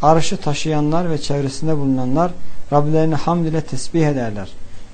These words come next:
Ona iman ederler ve müminler için de istiğfar ederler."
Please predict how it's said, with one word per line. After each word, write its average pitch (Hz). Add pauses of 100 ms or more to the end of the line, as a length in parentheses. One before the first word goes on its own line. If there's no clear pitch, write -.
Ona 147
iman 170
ederler 180 (360)
ve 139
müminler 160
için 160
de 165
istiğfar 156
ederler." 123